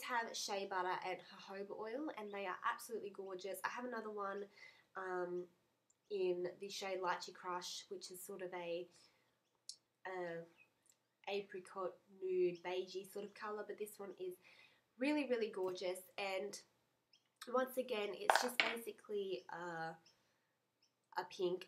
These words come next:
a nude pink. It's sort of bright. It's coming up a lot brighter on camera, but that's the colour there. And I'll put the shade next to Sassy Salmon. So you can see the difference. That's Sassy Salmon from B Y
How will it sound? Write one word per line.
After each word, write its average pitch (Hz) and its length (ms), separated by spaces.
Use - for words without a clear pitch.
a 185 60
nude 185 320
pink. - 260
It's 175 200
sort 311 160
of - 100
bright. 190 300
It's - 140
coming 226 200
up 202 100
a 190 40
lot 185 180
brighter 180 300
on 170 80
camera, 185 440
but 165 180
that's - 200
the 175 60
colour 175 360
there. 170 320
And 175 380
I'll 170 80
put - 200
the 208 80
shade 185 540
next - 380
to 185 160
Sassy 185 300
Salmon. - 460
So 214 120
you 202 200
can 233 160
see 233 160
the 202 80
difference. 180 440
That's - 220
Sassy 202 340
Salmon 175 320
from 180 140
B 180 160
Y 170 160